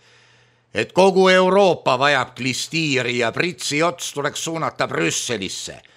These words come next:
Me ei suuda neid enam üleval pidada,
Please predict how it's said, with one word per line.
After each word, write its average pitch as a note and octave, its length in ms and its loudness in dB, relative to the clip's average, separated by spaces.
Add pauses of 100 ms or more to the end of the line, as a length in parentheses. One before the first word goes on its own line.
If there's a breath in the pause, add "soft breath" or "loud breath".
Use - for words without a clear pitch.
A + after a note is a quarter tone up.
(120)
Me E3+ 180 2
ei F#3+ 200 2
suuda F3 680 2
neid C#3+ 320 2
enam D3+ 440 0
üleval B2+ 520 0
pidada, A#2+ 560 -4